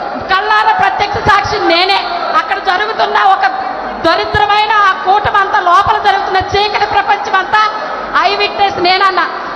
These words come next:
ప్రతి ఒక్కరూ చేసిందంతా నా కళ్ళతో నేను చూశాను, కానీ నేను ఏ రోజు నోరిప్పలేదు. ఈసారి మీ మీద దాడి జరిగిన తర్వాత ఇంకా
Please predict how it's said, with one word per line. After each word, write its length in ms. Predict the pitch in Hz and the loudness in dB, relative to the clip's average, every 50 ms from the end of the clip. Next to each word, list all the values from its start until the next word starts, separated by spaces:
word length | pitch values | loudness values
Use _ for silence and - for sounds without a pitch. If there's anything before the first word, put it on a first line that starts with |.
| - - | -4 -2
ప్రతి 280 | - 359 349 - 427 415 | 0 0 0 -2 -4 0
ఒక్కరూ 420 | 392 370 370 381 370 - 427 415 | 2 0 0 0 0 0 2 2
చేసిందంతా 680 | 415 415 415 403 392 403 403 403 392 381 370 370 427 381 | 2 2 2 0 0 0 -2 -2 0 0 0 0 0 0
నా 240 | 359 339 330 359 | 2 2 2 2
కళ్ళతో 400 | 370 - 403 392 392 415 - - | 0 0 0 0 0 0 0 0
నేను 280 | 415 403 381 381 - 392 | 0 0 -2 -2 -2 -4
చూశాను, 340 | 392 392 - 427 370 370 370 | -4 -2 0 0 0 0 0
కానీ 320 | - 370 359 370 381 381 | 0 0 0 0 0 0
నేను 160 | 359 359 349 | 0 2 2
ఏ 20 | 370 | 4
రోజు 200 | 403 392 381 403 | 4 4 2 2
నోరిప్పలేదు. 680 | 392 359 349 370 381 - - 415 403 392 370 359 320 - - - - - - - - - 277 | 2 2 2 2 2 0 0 0 0 0 0 0 -2 -4 -4 -4 -4 -4 -4 -4 -4 -2 0
ఈసారి 420 | 339 392 403 - 453 427 440 453 453 | 2 2 2 2 0 0 0 0 0
మీ 140 | 427 403 392 | -2 -2 0
మీద 160 | 403 415 415 | 0 0 0
దాడి 560 | 427 403 - 359 339 381 403 - 381 381 415 | 0 0 2 4 4 4 4 2 0 0 0
జరిగిన 280 | 415 403 415 415 392 - | -2 0 0 -2 0 0
తర్వాత 520 | 403 370 381 392 381 370 427 415 415 - - - - - - - - 294 | 2 2 2 2 2 0 0 0 0 0 -4 -6 -6 -6 -6 -4 -2 -2
ఇంకా 260 | 359 381 - - | -2 -2 -2 0